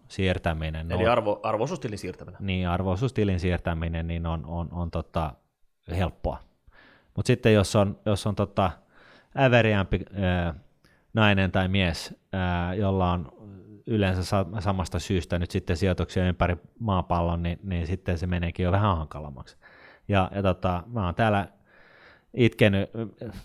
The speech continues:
Speaker 1: Nordnetillä siitä, että, että tota,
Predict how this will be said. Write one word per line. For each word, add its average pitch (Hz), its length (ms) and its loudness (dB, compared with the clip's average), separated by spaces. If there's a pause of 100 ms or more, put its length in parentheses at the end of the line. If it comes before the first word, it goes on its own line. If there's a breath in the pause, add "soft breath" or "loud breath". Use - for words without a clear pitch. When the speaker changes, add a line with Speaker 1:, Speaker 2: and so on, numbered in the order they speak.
(200)
Speaker 1:
Nordnetillä 95 720 4 (300)
siitä, 98 440 2
että, 82 320 -2 (160)
että 90 260 -2
tota, 85 460 -2